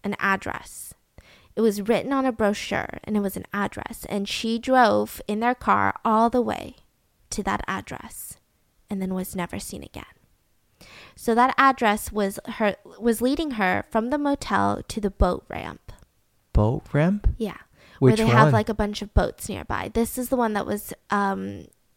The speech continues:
Speaker 1: maybe, like, I wanna say five miles away from the motel.
Speaker 2: Is it, is it a place that they've been or never
Speaker 1: No,
Speaker 2: been?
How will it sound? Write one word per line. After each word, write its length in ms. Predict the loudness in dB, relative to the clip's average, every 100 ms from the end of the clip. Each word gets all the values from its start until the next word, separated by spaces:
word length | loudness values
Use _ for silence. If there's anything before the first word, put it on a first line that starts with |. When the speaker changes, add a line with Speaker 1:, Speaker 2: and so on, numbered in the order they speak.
| -6
Speaker 1:
maybe, 220 | -2 2 4
like, 260 | 4 2 -8 -4
I 40 |
wanna 160 | -2 0
say 160 | 0
five 280 | 2 2 2
miles 400 | 0 -6 -6 -8
away 280 | -6 -6 -6
from 240 | -6 -6 -6
the 80 |
motel. 560 | -4 -4 -4 -4 -4 -6 _
Speaker 2:
Is 200 | 2 4
it, 160 | 4 4
is 160 | 2 2
it 100 | 2
a 60 |
place 480 | 0 0 4 4 4
that 200 | 2 2
they've 160 | 2 2
been 260 | 4 4
or 320 | 4 4 2 -2
never 380 | -4 0 2 2
Speaker 1:
No, 80 | 2
Speaker 2:
been? 180 | 2 -4